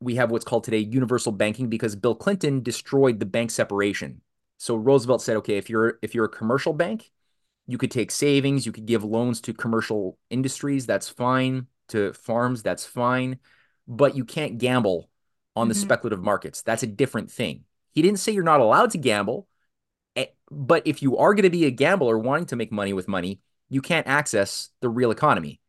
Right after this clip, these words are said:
Speaker 1: You have to, you're taking out a risk and you're not gonna be bailed out. Only the commercial banks that are gonna be h-,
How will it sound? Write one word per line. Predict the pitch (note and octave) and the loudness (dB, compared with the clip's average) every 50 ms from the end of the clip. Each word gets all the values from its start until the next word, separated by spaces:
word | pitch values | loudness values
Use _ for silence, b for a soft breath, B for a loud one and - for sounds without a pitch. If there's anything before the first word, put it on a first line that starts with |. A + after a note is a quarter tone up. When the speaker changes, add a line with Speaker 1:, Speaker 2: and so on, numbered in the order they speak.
| _ _ - | _ _ -2
Speaker 1:
You | B2+ C3+ | 2 2
have | C#3 C#3 C3 | 2 2 0
to, | - G#2+ | -2 -4
you're | A2+ C#3 | -4 -4
taking | C3+ - D3 C#3 C#3 C3+ B2 | -2 -2 -4 -4 -2 -2 0
out | A#2 A2 | 0 0
a | A2 | 2
risk | A#2 C3+ C3+ - | 0 0 -2 -2
and | C3 A#2+ | -4 -4
you're | A2+ A#2+ | -2 -2
not | B2+ B2+ | -2 -2
gonna | B2 B2+ A#2 | -2 -2 -4
be | A2+ G#2 | -4 -2
bailed | G2 A#2 A2 G2 G2 G#2+ | 0 0 2 2 2 2
out. | G2+ E2+ - - _ _ _ _ _ _ _ _ _ | 0 0 -2 -8 _ _ _ _ _ _ _ _ _
Only | - C#3+ E3 F#3+ G#3 G#3 | 0 2 2 2 2 0
the | F3+ - | -2 -2
commercial | - D#3 D#3 D#3 C#3+ - C3+ | -2 -2 -2 0 0 0 0
banks | A2+ A#2 A#2+ A#2 A2+ A2+ - - | 2 2 2 2 0 -2 -6 -4
that | - B2 A2+ | -2 0 0
are | A#2 A2 | 0 0
gonna | G#2+ A#2+ A#2+ A2+ | -4 -4 -4 -4
be | A2+ A2+ G#2+ G#2 G#2 - _ _ _ _ _ _ _ - - | -4 -4 -4 -4 -6 -10 _ _ _ _ _ _ _ -12 -12
h-, | - | -12